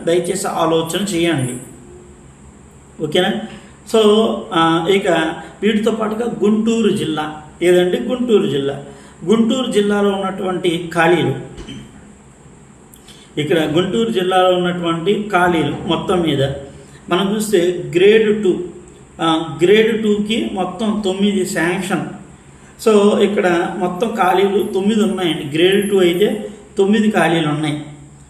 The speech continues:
ఓకే, అలాగే, ఆ, అసిస్టెంట్ లైబ్రేరియన్ గ్రేడ్ త్రీ, బుక్ కీపర్ మరియు లైబ్రేరియన్ మొత్తం నాలుగు అయితే కనుక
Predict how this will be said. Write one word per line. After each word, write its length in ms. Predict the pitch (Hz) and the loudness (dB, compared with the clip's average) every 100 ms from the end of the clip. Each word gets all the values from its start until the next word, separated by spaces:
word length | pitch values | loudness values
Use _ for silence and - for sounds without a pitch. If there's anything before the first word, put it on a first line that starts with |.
| - 165 | -4 -2
ఓకే, 480 | 175 233 - - - | 0 0 -2 -8 -6
అలాగే, 680 | 196 208 165 160 170 - 170 - - | -2 0 0 0 -2 -8 -12 -18 -10
ఆ, 340 | 160 160 156 160 - - - - - | -6 -6 -6 -8 -12 -20 -20 -16 -6
అసిస్టెంట్ 600 | 170 208 - 226 214 180 | -4 -4 0 0 2 2
లైబ్రేరియన్ 840 | 170 180 185 190 180 180 175 143 | 2 2 2 2 2 2 -2 -2
గ్రేడ్ 400 | 143 165 185 160 | -2 2 2 2
త్రీ, 340 | 165 160 151 - - - - - | -2 -4 -4 -12 -18 -20 -20 -6
బుక్ 240 | 156 175 | -4 -2
కీపర్ 640 | 214 214 208 233 - - 185 | -2 -2 0 -4 -4 -8 -4
మరియు 220 | 180 214 | 0 2
లైబ్రేరియన్ 760 | 175 175 175 175 175 160 143 - - - - - | 4 2 2 2 2 2 -4 -8 -14 -20 -20 -4
మొత్తం 440 | 180 180 254 220 | -2 -2 -2 0
నాలుగు 360 | 175 185 202 202 | 2 4 4 4
అయితే 320 | 185 190 202 | 2 2 0
కనుక 600 | 180 175 190 180 151 160 | 0 -2 0 0 0 -2